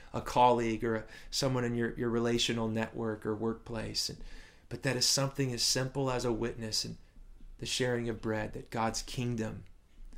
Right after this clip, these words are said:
God's healing and restoring grace can be given and administered to those around us. So friends, let's become that bread. Jesus, again,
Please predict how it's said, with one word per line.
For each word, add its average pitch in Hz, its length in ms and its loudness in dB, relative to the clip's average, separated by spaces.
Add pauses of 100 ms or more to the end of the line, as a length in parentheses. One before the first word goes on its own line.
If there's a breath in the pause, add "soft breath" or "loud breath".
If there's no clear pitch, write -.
(360 soft breath)
God's 117 260 0
healing 127 600 2
and 110 140 -2
restoring 120 680 2
grace 107 640 -2 (840)
can 110 180 -4
be 113 100 0
given 113 600 -2
and 110 100 -4
administered 107 580 -4
to 104 100 -6
those 104 300 -4
around 98 460 -10
us. - 220 -8 (840 loud breath)
So - 120 0
friends, 127 340 2
let's 135 340 2
become 110 800 -4 (800)
that 113 340 -4
bread. 110 520 -2 (420 loud breath)
Jesus, 117 400 0
again, 110 420 -4